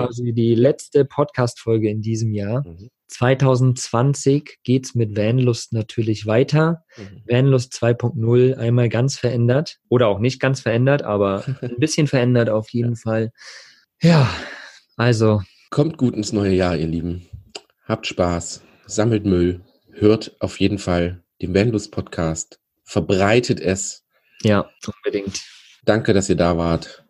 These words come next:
Speaker 2: Danke für das tolle Jahr, für das Jahr davor und für eigentlich überhaupt alles.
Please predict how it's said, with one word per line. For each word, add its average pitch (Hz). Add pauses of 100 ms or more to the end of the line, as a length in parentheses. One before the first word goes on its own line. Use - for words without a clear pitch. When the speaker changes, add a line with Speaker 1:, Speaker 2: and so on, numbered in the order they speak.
(100)
Speaker 2:
Danke 95
für -
das -
tolle 85
Jahr, 82
für -
das -
Jahr 82
davor 82
und 76
für -
eigentlich 78
überhaupt 76
alles. 87